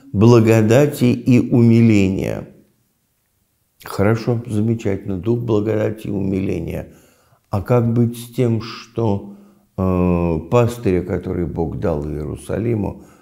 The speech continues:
они отвергают? М, и вот здесь, в конце двенадцатой главы, в частности,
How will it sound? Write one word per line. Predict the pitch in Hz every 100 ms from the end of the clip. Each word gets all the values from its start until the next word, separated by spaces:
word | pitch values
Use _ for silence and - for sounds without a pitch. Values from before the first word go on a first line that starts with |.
| _
они | 87 87
отвергают? | 80 78 - 87 80 76 60 50 - _ _ _ _ _ _ _ _ _ _ _ _ _
М, | 87 87 87 85 78 85 - _ _ -
и | 98
вот | 95 98
здесь, | 90 120 135 131
в |
конце | 101 98 92 110
двенадцатой | 101 101 104 101 - 107
главы, | 101 101 101 127
в | 120
частности, | - 107 - 98 - 98 101